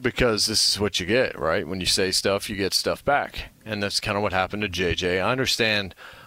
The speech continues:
where J J was coming from with his original point. Um, I also understand why guys like Jerry West, Bob Cousy, and the like would then push back against that.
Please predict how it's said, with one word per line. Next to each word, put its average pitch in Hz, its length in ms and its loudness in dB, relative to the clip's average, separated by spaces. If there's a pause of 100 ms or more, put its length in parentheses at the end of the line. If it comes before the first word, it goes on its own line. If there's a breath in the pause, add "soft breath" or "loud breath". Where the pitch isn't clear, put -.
(160 loud breath)
where 110 360 0
J 104 260 2
J 107 160 0
was 95 160 -2
coming 98 300 0
from 92 280 -2
with 90 140 -6
his 90 160 -4
original 98 480 -2
point. 92 400 -2 (760 soft breath)
Um, 92 540 2 (140)
I 110 100 2
also 117 200 2
understand 107 460 0
why 104 200 2
guys 101 340 2
like 104 160 0
Jerry 101 240 2
West, 92 320 0
Bob 90 260 2
Cousy, 101 460 -2
and 104 100 -2
the 120 60 2
like 85 460 -2 (500 soft breath)
would 95 380 -2
then 101 220 0
push 104 260 0
back 87 260 -2
against 120 380 0
that. 76 260 0